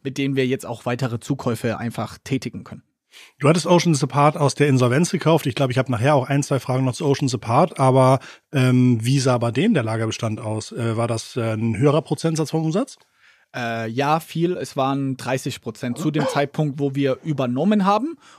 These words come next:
Speaker 1: Und man muss sagen, äh, also so eine Insolvenz, wenn du in die Insolvenz gehst, hast du ja dann irgendwie drei, vier Monate dann, äh, das Insolvenzverfahren. Und am Anfang von, als sie Insolvenz angemeldet haben, waren's eher vierzig, fünfzig Prozent vom
Speaker 2: Wow.
Speaker 1: Umsatz. Also,
Speaker 2: Mhm.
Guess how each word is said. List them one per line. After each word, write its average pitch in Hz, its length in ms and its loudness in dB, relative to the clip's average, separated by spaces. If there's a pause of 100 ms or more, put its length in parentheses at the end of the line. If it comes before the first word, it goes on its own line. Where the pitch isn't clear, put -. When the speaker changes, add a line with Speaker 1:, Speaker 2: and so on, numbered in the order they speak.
Speaker 1:
Und 165 200 -2
man 156 140 -4
muss 151 140 -4
sagen, 147 340 0
äh, 139 160 -2
also 135 560 -6 (560)
so - 120 -2
eine 165 120 0
Insolvenz, 165 600 0
wenn 175 140 2
du 175 120 2
in 156 120 -4
die 147 120 0
Insolvenz 147 460 0
gehst, 156 280 2
hast 139 160 -2
du 147 60 -4
ja 135 40 -2
dann 131 180 -6
irgendwie 143 360 -8
drei, 139 240 0
vier 143 200 -2
Monate 147 640 -2
dann, 131 260 -4
äh, 123 380 -6
das 123 180 -8
Insolvenzverfahren. 131 800 -4
Und 135 240 -8
am 139 140 -6 (100)
Anfang 196 480 0
von, 131 280 0
als 139 200 -2
sie 143 160 2
Insolvenz 135 460 -2
angemeldet 143 500 0
haben, 139 160 0
waren's 131 300 -2
eher 131 240 -4
vierzig, - 400 -4
fünfzig - 360 -2
Prozent - 360 -8
vom 117 140 -10
Speaker 2:
Wow. 104 100 -8
Speaker 1:
Umsatz. 120 320 0
Also, 127 240 0
Speaker 2:
Mhm. 131 140 2